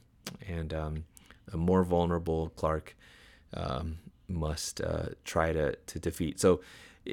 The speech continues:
in Philip Kennedy Johnson fashion, it's,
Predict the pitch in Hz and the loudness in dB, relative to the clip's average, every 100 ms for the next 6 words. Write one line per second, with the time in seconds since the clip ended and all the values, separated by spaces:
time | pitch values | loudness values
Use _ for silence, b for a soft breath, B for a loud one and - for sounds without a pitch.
0 | - - 101 92 - 104 98 - 113 101 | -4 2 6 6 6 6 6 4 2 4
1 | 95 90 95 92 90 82 - 90 98 - | 2 4 4 4 2 -2 2 4 4 2
2 | 127 123 - - - - - | 0 0 -4 -6 -4 -2 -2